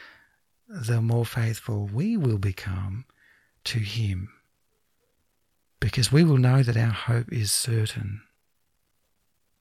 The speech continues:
The two things go hand in hand,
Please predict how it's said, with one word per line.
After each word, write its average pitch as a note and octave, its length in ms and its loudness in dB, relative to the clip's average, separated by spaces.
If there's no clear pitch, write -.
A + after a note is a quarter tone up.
The - 80 -8
two E3 200 4
things C3+ 280 0
go G#2+ 200 -2
hand A#2 380 -2
in G2 120 -4
hand, G2+ 640 -2